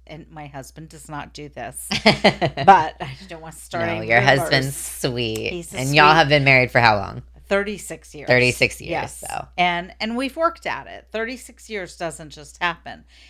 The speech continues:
Speaker 1: And we have had to set boundaries in,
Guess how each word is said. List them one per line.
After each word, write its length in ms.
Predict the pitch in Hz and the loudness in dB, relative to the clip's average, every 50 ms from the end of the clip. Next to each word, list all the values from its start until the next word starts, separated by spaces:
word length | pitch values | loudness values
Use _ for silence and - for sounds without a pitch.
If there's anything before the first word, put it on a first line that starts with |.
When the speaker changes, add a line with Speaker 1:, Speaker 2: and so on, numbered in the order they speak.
| _ _ _ | _ _ _
Speaker 1:
And 220 | - 196 202 202 202 | -10 -8 -8 -6 -6
we 140 | 220 220 | -6 -6
have 220 | 208 214 233 226 226 | -4 -4 -4 -4 -2
had 300 | 220 240 240 269 285 277 | -2 -2 -2 -2 -4 -8
to 100 | 294 254 | -16 -20
set 280 | - - 202 - - - | -14 -10 -10 -10 -10 -10
boundaries 540 | 165 156 151 151 147 151 156 151 143 143 - | -10 -10 -10 -12 -14 -16 -16 -16 -16 -18 -18
in, 380 | - 175 175 170 165 - - | -16 -16 -16 -16 -16 -18 -20